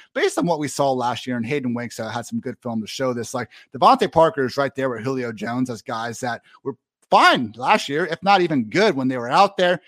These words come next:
Yeah, they were hurt, but that's why they're being priced outside the top sixty. In Julio Jones's case, outside the top eighty guys, I am not afraid to buy that dip. And finally, move Michael Carter down just a little bit. But Dwayne, it was more so kind of why you moved down, like,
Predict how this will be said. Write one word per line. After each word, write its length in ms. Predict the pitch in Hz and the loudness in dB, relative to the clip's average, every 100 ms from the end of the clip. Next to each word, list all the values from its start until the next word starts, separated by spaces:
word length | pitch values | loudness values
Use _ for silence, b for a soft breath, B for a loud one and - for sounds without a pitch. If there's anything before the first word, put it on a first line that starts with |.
| b - | b 0
Yeah, 280 | 285 262 247 214 | 4 4 4 2
they 80 | |
were 100 | 214 | 2
hurt, 320 | 151 151 180 - | 2 0 -2 -6
but 140 | 208 | -4
that's 180 | 247 - | -4 -2
why 120 | 247 | -4
they're 100 | 233 | -4
being 240 | 240 220 | -4 -6
priced 360 | 208 247 247 - 220 | -6 -8 -8 -8 -8
outside 380 | 226 262 240 | -8 -8 -8
the 40 | 240 | -6
top 240 | 240 202 | -4 -4
sixty. 640 | - - 269 - 214 208 220 | -8 -6 -6 -6 -10 -12 -8
In 100 | 202 | -4
Julio 320 | 196 247 240 | -4 -2 -2
Jones's 380 | 202 240 220 190 | -2 -4 -6 -4
case, 260 | 214 202 - | -2 -2 -2
outside 300 | 190 190 175 | -2 -2 -4
the 80 | |
top 260 | - 156 156 160 | -2 0 0 -4
eighty 240 | 175 165 | -4 -4
guys, 380 | 156 151 156 - B B | -2 0 0 -4 B B
I 140 | 147 | -4
am 80 | 139 | -2
not 220 | 143 139 | -2 -2
afraid 180 | - 143 | -4 -6
to 80 | 127 | -4
buy 200 | 127 127 | -6 -6
that 260 | 123 - - | -6 -8 -4
dip. 260 | 135 - b b - | -4 -4 b b -6
And 220 | 170 156 - | -4 -4 -4
finally, 360 | 147 143 143 135 | 0 0 0 -4
move 200 | 139 165 | -4 -4
Michael 280 | 147 139 131 | -2 -4 -6
Carter 340 | - 143 135 123 | -2 0 0 -2
down 320 | 135 135 120 B B - | -2 -2 -4 B B -2
just 260 | 202 196 | 0 2
a 40 | 180 | 0
little 220 | 151 156 | 0 0
bit. 180 | 151 147 | 0 -2
But 140 | 139 | -6
Dwayne, 240 | 127 170 160 | -2 0 0
it 40 | |
was 160 | 156 127 | -2 0
more 160 | 175 | 0
so 300 | - 170 151 | 0 0 0
kind 240 | - 156 135 | 0 0 0
of 80 | 123 | 0
why 140 | 131 | -2
you 200 | 123 135 | -2 -2
moved 260 | 127 123 107 | -2 -4 -6
down, 300 | 123 120 117 | -6 -4 -4
like, 160 | 117 | -6